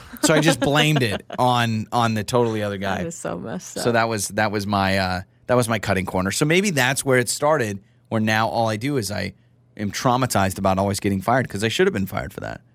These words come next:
Speaker 2: And you weren't?
Speaker 1: No.
Speaker 2: Have you ever been fired?
Speaker 1: Um, ki-, kind of. It was a, uh, it was Hollywood Video, the video store, and I was gonna ask for more time off. Apparently, I asked for time off all the time,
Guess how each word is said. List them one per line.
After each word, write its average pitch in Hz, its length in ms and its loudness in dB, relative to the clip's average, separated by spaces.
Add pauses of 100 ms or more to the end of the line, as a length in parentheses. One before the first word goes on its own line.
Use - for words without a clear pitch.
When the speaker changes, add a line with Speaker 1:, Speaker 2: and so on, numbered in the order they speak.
(320)
Speaker 2:
And 202 140 0
you 190 80 -2
weren't? 170 540 -4
Speaker 1:
No. 110 260 0 (140)
Speaker 2:
Have 226 160 0
you 240 140 2
ever 233 140 -2
been 247 200 -4
fired? 247 340 0 (840)
Speaker 1:
Um, 175 640 2 (1040)
ki-, - 380 -6
kind 185 300 0
of. 277 280 -2
It 143 100 2
was 131 280 2
a, 123 220 4
uh, 104 520 2 (560)
it 127 80 2
was 110 480 2
Hollywood 139 500 2
Video, 143 520 2
the 113 120 -2
video 135 300 0
store, 160 460 -2 (420)
and 113 480 2 (440)
I 110 140 4
was 107 160 0
gonna 135 160 2
ask 117 340 0
for 113 100 -2
more 107 240 0
time 107 260 0
off. 104 280 0
Apparently, 123 440 2
I 98 100 2
asked 95 220 0
for 98 100 -8
time 95 220 2
off 92 180 0
all 95 140 0
the 87 60 -4
time, 98 260 0